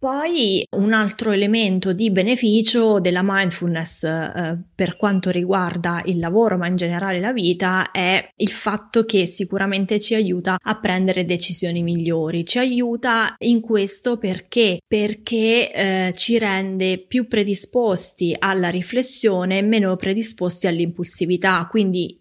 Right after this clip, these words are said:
nel caso di, di una decisione non ci lasciamo trascinare dagli eventi o dalle emozioni.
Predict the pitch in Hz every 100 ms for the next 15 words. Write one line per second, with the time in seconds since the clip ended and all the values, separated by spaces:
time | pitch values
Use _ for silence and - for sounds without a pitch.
0 | - 185 185 190 180 - 226 196 190 180
1 | 175 180 170 185 175 180 185 277 214 196
2 | 190 175 165 180 170 220 208 180 175 -
3 | 196 175 165 165 175 214 220 156 156 170
4 | 196 196 - - _ 208 196 180 180 170
5 | 175 170 170 170 165 - 226 185 165 160
6 | 165